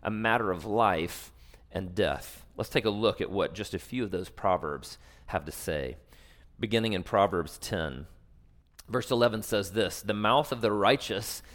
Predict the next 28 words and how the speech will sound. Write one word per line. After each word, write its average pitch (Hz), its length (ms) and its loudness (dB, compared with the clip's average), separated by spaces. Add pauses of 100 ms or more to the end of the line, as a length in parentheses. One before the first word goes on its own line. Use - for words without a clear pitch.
(200)
is 113 100 2
a 107 80 0
fountain 143 580 0
of 95 140 -2
life, 98 640 -2 (360)
but - 120 0
the 127 80 2
mouth 123 340 4
of 110 120 0
the 107 120 4
wicked 110 460 2
conceals 110 1040 -2 (260)
violence." 101 880 2 (420)
Proverbs 107 460 2
twelve 104 300 0
eighteen 98 680 -4
says 90 280 -4
this, 95 460 -2 (600)
"There 131 420 4
is 117 240 2
one 113 540 0
whose 113 260 -2
rash 107 440 4
words 107 520 -2
are 104 160 2
like 113 300 2 (100)
sword 135 480 -6
thrusts, - 640 -8